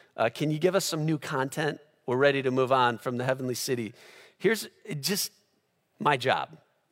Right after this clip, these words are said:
okay? Here's my job. My job is to keep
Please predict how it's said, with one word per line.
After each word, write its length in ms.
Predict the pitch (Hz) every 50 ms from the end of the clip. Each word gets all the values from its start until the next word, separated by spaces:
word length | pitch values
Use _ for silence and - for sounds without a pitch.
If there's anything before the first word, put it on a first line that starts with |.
| _
okay? 360 | 120 110 - 131 117 113 98 - - - _ _
Here's 240 | - - 156 160 160
my 140 | 175 151 147
job. 400 | 127 123 120 90 78 - - - _ _ _ _ _ _ _ _ _ _ _ _ _ _ _ _ _ _ _ _ _ _ _ _ _ _ _ -
My 160 | 151 160 202
job 420 | 220 180 147 113 104 98 107 104 - -
is 200 | - 120 120 -
to 120 | - - 127
keep 600 | - - - - - 156 156 151 175 175 - -